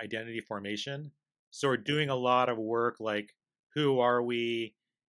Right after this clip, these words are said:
analyzing, like, how we're perceived by others, and really doing a lot of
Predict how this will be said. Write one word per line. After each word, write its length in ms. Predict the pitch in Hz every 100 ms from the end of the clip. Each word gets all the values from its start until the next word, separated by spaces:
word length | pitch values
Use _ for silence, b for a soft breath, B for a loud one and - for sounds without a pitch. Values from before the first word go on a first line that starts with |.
| _ -
analyzing, 760 | 123 127 120 117 113 104 110
like, 180 | 104 101
how 180 | 123 120
we're 120 | 123
perceived 500 | 110 - - 117 113
by 200 | 104 104 -
others, 800 | 143 139 135 127 123 120 - - _ _ _ _ _
and 160 | 131 139
really 260 | 156 156
doing 280 | 131 131 127
a 60 | 120
lot 160 | 117
of 80 | 107